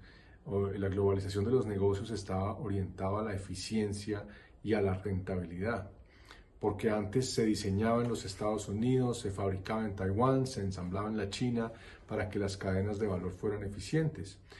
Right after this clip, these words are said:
Pues eso está cambiando, porque esas cadenas de valor, mm, involucran el componente de seguridad. Entonces, si es necesario que, eh, Estados Unidos tenga que,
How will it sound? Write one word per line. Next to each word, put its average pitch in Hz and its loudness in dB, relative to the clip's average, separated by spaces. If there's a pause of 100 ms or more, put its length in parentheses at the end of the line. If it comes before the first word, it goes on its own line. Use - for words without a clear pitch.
(220)
Pues 101 0
eso 104 2
está 104 -2
cambiando, 110 4
porque 98 0 (400)
esas 123 0
cadenas 110 0 (100)
de 120 0
valor, 117 2 (440)
mm, 107 -4
involucran 110 4
el 110 0
componente 98 0
de 110 0
seguridad. 95 0
Entonces, 98 0 (220)
si 123 6
es 131 12
necesario 131 4 (640)
que, 113 6 (460)
eh, 101 2
Estados 113 0
Unidos 104 2
tenga 107 -2
que, 101 0